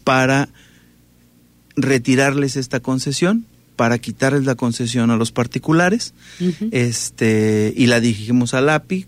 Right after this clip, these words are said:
Speaker 1: en, en el tiempo en el que, este, se les pudiera quitar la, la concesión,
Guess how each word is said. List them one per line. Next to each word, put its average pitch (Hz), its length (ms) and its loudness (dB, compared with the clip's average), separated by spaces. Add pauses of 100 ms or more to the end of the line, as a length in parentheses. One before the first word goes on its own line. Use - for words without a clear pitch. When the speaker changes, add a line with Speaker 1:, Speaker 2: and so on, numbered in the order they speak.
Speaker 1:
en, 110 280 -4
en 107 160 -4
el 101 220 -8
tiempo 117 320 -2
en 117 80 4
el 107 160 0
que, 107 280 -2
este, - 320 -8 (560)
se - 160 0
les 113 100 2
pudiera 123 320 2
quitar 120 380 -2
la, 117 260 0
la 113 80 -2
concesión, 135 500 0